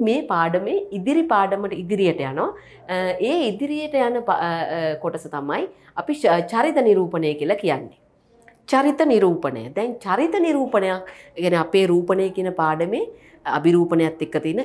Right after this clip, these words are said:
ඉතුරු කොටස තමයි චරිත නිරූපණය.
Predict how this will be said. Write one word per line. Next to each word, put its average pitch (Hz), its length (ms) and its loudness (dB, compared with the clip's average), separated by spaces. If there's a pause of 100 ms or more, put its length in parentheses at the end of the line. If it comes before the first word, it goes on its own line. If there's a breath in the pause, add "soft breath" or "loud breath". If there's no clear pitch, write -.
ඉතුරු 302 320 -2
කොටස 185 320 0
තමයි 151 400 -4 (220)
චරිත 208 320 0
නිරූපණය. 147 600 -2